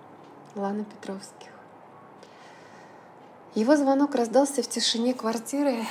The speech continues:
когда она только переступала порог, чтобы войти. Особенно мелодия, запрограммированная на входящий звонок с его номера, точно сообщала: "Это он". "Не обижайся".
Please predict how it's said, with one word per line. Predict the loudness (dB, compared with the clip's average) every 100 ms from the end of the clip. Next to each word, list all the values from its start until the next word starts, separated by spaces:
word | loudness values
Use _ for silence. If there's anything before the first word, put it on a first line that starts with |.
| -10 -12 -6
когда | -4 0 0
она | 0 -2
только | -2 -2 -4
переступала | -4 -6 -8 -6 -2 0
порог, | 0 -2 -2 -2
чтобы | -4 -4 -4
войти. | -2 -4 -6 -12 -16 -18 -20 -20 -20 -20 -20 -20 -20 -20 -20 -20 -20 -20 -20 -20 -20 -20 -12
Особенно | -2 -2 0 2 2
мелодия, | 0 0 -2 -4 -12 -14 -20 -20 -20 -20 -20 -20 -12
запрограммированная | -4 -2 0 0 2 0 0 -2
на | -4
входящий | -4 -2 -2 -4 -4
звонок | -4 -4 -4
с | -8
его | -8 -2
номера, | 0 2 0
точно | -2 -4 -4 -6
сообщала: | -8 -8 -8 -8 -8 -10 -12 -18 -20 -20 -20 -20 -20 -20 -20 -14 -2
"Это | -2 0 -4 -6 -12 -4
он". | -2 -2 -4 -14 -20 -20 -20 -20 -20 -20 -20 -20 -20 -20 -20 -20 -10
"Не | -4 0
обижайся". | 4 4 4 2 -2 -10